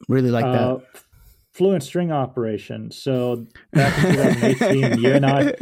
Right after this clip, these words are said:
Speaker 1: <laughs>
Speaker 2: you and I worked on a string between helper, uh,
Speaker 1: Yeah.
Speaker 2: one of those things that never got merged, uh,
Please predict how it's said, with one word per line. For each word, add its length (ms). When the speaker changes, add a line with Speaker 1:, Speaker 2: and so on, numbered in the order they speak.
Speaker 1:
<laughs> 160
Speaker 2:
you 120
and 100
I 100
worked 300
on 100
a 60
string 340
between 340
helper, 640
uh, 80
Speaker 1:
Yeah. 120
Speaker 2:
one 100
of 60
those 200
things 180
that 120
never 240
got 220
merged, 600
uh, 420